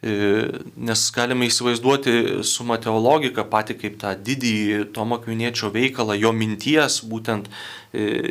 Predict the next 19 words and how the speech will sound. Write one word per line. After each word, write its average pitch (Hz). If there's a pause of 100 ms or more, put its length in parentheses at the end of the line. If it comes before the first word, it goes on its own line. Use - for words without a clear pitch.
(200)
išdėstymą 120
ant 101
popieriaus. 127
Tai 123
yra, 117 (720)
tai 120
yra 117
didžiulis 120
pastatas, 120
didžiulis 147
sudėtingas 117
pastatas, 131
kuris 113
turi 117
labai 113 (340)
aikšte-, 110
aiškią 120
struktūrą, 180 (500)
a-, 110